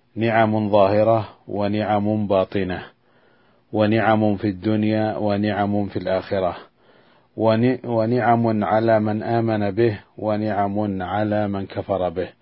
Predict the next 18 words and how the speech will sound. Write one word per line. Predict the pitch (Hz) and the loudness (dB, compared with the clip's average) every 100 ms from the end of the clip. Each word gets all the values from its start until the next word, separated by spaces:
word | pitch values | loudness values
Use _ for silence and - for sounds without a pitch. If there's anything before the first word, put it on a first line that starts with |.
| _ _ _ _ _ _ _ _ _ - | _ _ _ _ _ _ _ _ _ -6
ونعم | 107 117 127 120 120 117 107 | 0 2 4 4 4 2 2
داخل | 101 117 110 110 | 4 6 6 0
الإنسان، | 104 104 101 98 - 110 104 101 98 _ _ | 0 -2 -4 -6 -2 0 0 -2 -6 _ _
ونعم | 110 110 110 110 92 104 101 98 95 92 | -2 0 0 -2 -2 -2 -2 -4 -6 -8
محيطة | 92 - 107 98 98 95 - 104 98 90 85 | -8 -6 -4 -4 -6 -8 -8 -8 -6 -10 -8
بالإنسان. | 101 110 98 98 98 - 104 98 95 90 - _ _ _ _ _ _ _ _ _ _ _ _ _ _ _ _ _ _ _ _ _ _ - - _ _ _ - | -4 -2 -2 -6 -10 -8 -4 -2 -4 -6 -14 _ _ _ _ _ _ _ _ _ _ _ _ _ _ _ _ _ _ _ _ _ _ -20 -20 _ _ _ 0
ألم | 139 127 | 2 2
تروا | 131 123 120 | 2 4 4
أن | 110 110 | 4 0
الله | 107 104 104 | 2 2 0
سخر | 113 104 104 101 | -4 -8 -4 -2
لكم | 104 - 101 | -2 -4 -6
ما | 98 101 | -6 -8
في | |
السماوات | 101 - 101 98 95 101 95 | -10 -8 -6 -4 -4 -4 -4
وما | 101 92 95 | -6 -6 -6
في | 92 | -8
الأرض، | 98 101 101 | -6 -6 -6